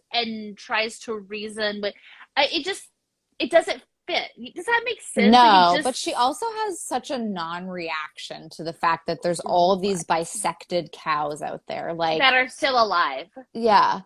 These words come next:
Speaker 2: there'd be blood. Okay, great. Thanks for the
Speaker 1: Not
Speaker 2: recap.
Speaker 1: good. <laughs>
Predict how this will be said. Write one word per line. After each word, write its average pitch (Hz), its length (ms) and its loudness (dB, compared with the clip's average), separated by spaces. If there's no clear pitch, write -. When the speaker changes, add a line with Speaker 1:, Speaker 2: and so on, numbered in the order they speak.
Speaker 2:
there'd 214 380 0
be 220 200 -4
blood. 185 720 -4
Okay, 269 440 2
great. 277 360 0
Thanks 254 260 -6
for - 80 -8
the - 60 -8
Speaker 1:
Not - 260 -2
Speaker 2:
recap. 233 400 -4
Speaker 1:
good. 370 100 -16
<laughs> - 400 -2